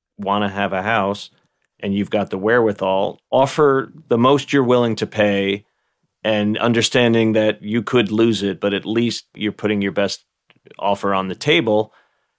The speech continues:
And usually when you get into the higher end, those people will make those strong moves.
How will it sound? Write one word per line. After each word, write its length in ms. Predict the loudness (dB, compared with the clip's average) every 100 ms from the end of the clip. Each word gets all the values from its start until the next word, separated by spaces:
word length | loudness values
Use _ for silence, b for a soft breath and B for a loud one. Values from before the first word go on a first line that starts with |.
| -4
And 180 | 2 4
usually 380 | 4 2 2
when 120 | 2 2
you 60 |
get 120 | 0
into 180 | 0 2
the 100 | 2
higher 380 | 2 2 2 2
end, 400 | 0 0 -4 -8 _ _ _ _ _ _ _ _ _
those 240 | 2 2 2
people 320 | 0 0 2
will 120 | 4
make 200 | 4 2
those 180 | 0 -2
strong 340 | -2 -2 -4
moves. 400 | -6 -10 -12 -20